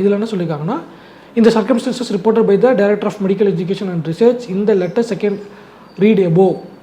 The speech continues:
அதாவது அந்த பழைய டேட்டு போட்டது, அப்புறம் வந்து பதினாறாம் தேதி மெடி-, அஹ், Directorate of Medical Education Research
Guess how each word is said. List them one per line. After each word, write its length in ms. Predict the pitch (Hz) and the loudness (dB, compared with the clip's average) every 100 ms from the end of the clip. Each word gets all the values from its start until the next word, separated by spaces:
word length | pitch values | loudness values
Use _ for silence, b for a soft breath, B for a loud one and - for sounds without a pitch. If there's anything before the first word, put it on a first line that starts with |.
| - - - | -20 -16 -4
அதாவது 300 | 180 175 185 180 | -2 0 0 0
அந்த 120 | 160 160 | -2 -2
பழைய 180 | 175 175 | -2 0
டேட்டு 200 | 185 175 160 | -2 -2 -4
போட்டது, 300 | 160 156 226 311 - | -4 -2 -4 -6 -8
அப்புறம் 280 | 175 190 175 | -6 -4 -4
வந்து 200 | 165 180 269 160 - B B B B - - | -4 -2 -4 -6 -10 B B B B -20 -4
பதினாறாம் 360 | 202 214 233 196 | 2 4 4 4
தேதி 240 | 180 214 233 180 156 | 0 0 0 0 -2
மெடி-, 160 | 190 - 196 | -2 -2 -2
அஹ், 140 | 185 | -2
Directorate 340 | 180 202 208 196 | 0 0 -2 -4
of 40 | 185 | -4
Medical 240 | 185 202 185 | -2 0 -2
Education 340 | 165 170 180 170 | -2 -4 -4 -4
Research 260 | 165 185 | -4 -6